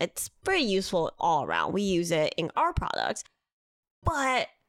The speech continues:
at ninety some odd percent, when you put it on your skin neat, not everyone will have this reaction.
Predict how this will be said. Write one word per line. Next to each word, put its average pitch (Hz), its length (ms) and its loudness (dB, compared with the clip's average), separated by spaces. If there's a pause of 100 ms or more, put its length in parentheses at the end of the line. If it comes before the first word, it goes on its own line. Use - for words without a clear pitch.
(580)
at 269 140 2
ninety 262 460 2
some 262 260 0
odd 208 160 2
percent, 196 340 0
when 196 100 2
you 226 100 0
put - 240 0
it 311 40 2
on 330 140 0
your 262 120 2
skin 175 560 -2
neat, 185 400 0 (440)
not 359 240 0
everyone 359 360 0
will 254 100 2
have 190 280 -2
this 208 180 -6
reaction. 196 680 -2